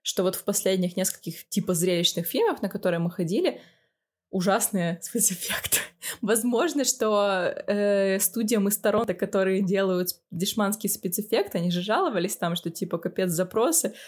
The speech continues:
платят мало, дедлайны короткие. Возможно, <laughs> ожидайте забастовку си джи ай специалистов, потому что выглядит это всё как, как какашка, реально. Я не могу это, на это смотреть.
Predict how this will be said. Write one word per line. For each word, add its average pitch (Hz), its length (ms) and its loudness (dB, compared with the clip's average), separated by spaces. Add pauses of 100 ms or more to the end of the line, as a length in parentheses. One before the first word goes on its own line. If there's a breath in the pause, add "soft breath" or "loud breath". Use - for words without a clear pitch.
(140 loud breath)
платят 220 360 0
мало, 240 260 2
дедлайны 214 440 2
короткие. 208 420 0
Возможно, 240 440 2
<laughs> - 60 -6
ожидайте 254 640 2 (100)
забастовку 294 800 0 (600 loud breath)
си 330 200 4
джи 269 160 0
ай 311 260 0 (100)
специалистов, 233 920 0 (140)
потому 254 260 0
что 269 180 0
выглядит 262 440 0
это 247 140 -2
всё 240 220 2
как, 254 400 -2 (320 loud breath)
как 254 240 0
какашка, 170 560 -2
реально. 208 400 -6 (200)
Я 190 240 -2
не 208 100 2
могу 190 280 0
это, 165 140 -4
на 160 100 0
это 165 140 -4
смотреть. 208 400 -6